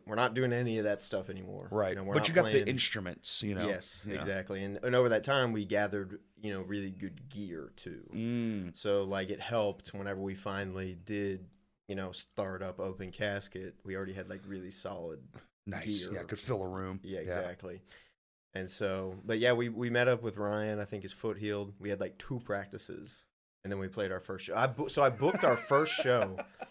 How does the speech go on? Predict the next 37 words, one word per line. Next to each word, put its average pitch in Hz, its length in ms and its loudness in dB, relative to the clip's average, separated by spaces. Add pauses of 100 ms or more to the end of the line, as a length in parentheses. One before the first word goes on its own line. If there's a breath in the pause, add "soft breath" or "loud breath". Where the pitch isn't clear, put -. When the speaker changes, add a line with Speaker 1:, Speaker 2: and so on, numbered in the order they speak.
(120)
Speaker 2:
<laughs> - 480 -12
Speaker 1:
before 127 960 4 (140)
Speaker 2:
Was 156 160 6
it 160 40 6
Speaker 1:
we - 60 6
Speaker 2:
the 147 40 8
Speaker 1:
had 165 100 10
Speaker 2:
Eyes 165 140 8
Speaker 1:
even 160 120 8
Speaker 2:
Up - 40 -4
House? 180 360 6
Speaker 1:
practi-, - 100 -6
no, 160 320 4
it 196 120 0
was, 143 260 -2
that 135 160 4
was 156 100 -2
our 127 80 2
second 113 400 0
show. - 160 4
Speaker 2:
Oh, 135 200 12
okay. 104 300 4 (100)
Speaker 1:
Our 107 120 4
first 185 340 2
show 135 320 4
was 104 320 0
with 98 300 -2
Body 123 360 0
Box 139 480 -2
and 95 180 -8
Vatican. 98 760 -4 (340)
Speaker 2:
Dang. 104 480 -4
Speaker 1:
Uh, 95 320 -2
yeah, 101 400 2
I 107 160 2
had, 120 220 -2
so 110 400 2